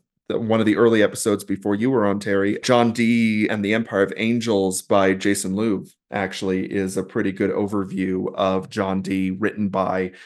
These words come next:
someone who is a practitioner and believer in the practices in question. And obviously, whether you think that may, that's a positive or negative comes,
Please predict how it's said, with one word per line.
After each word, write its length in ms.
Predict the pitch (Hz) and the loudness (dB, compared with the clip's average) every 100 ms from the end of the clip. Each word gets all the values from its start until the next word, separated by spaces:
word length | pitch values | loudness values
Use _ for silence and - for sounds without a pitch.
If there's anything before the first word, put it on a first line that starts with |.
| - | -10
someone 380 | - 101 101 95 | -2 0 0 -2
who 200 | 98 92 | -4 0
is 480 | 101 98 95 - - | 0 0 -2 -6 -6
a 80 | 110 | -8
practitioner 600 | - 98 95 101 104 95 | -4 -6 -4 -4 -4 -4
and 80 | 95 | -4
believer 560 | 95 98 101 92 117 - | -4 -2 -2 -2 -6 -6
in 440 | 101 92 90 92 | -4 -4 -4 -4
the 100 | 92 | -4
practices 580 | 92 101 92 - - - | -2 -6 -6 -10 -10 -8
in 140 | 92 | -8
question. 460 | - 107 - 104 131 | -6 -8 -6 -6 -4
And 180 | 104 - - - - | -4 -6 -16 -14 2
obviously, 540 | 131 131 123 117 110 | 4 4 2 2 2
whether 320 | 101 113 117 104 | 4 4 6 4
you 160 | 107 | 0
think 180 | 107 104 | -2 0
that 180 | 110 95 | 0 0
may, 140 | 101 | -2
that's 340 | 92 104 95 - | 0 0 0 -4
a 60 | 98 - _ | -8 -8 _
positive 420 | - 113 107 98 | 4 4 6 0
or 80 | 98 | 0
negative 500 | 98 107 98 95 95 | 0 0 0 -4 -6
comes, 440 | - 98 95 - | -8 -8 -8 -12